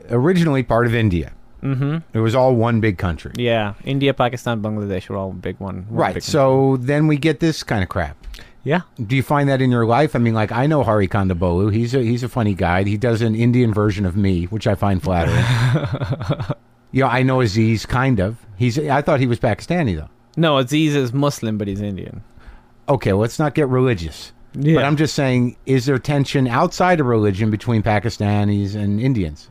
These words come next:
Speaker 1: Uh, yeah, set aside the Muslim, Hindi thing.
Speaker 2: Yeah.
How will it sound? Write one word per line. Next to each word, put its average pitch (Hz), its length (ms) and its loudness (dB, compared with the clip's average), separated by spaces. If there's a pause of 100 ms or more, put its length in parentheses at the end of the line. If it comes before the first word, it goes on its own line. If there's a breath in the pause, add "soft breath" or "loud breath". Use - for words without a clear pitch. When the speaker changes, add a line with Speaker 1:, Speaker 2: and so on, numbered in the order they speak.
Speaker 1:
Uh, 110 60 -2
yeah, 143 240 2 (380)
set 202 240 2
aside 170 340 2
the 135 60 0
Muslim, 120 600 2
Hindi 110 360 0
thing. 87 340 -2
Speaker 2:
Yeah. 107 380 -2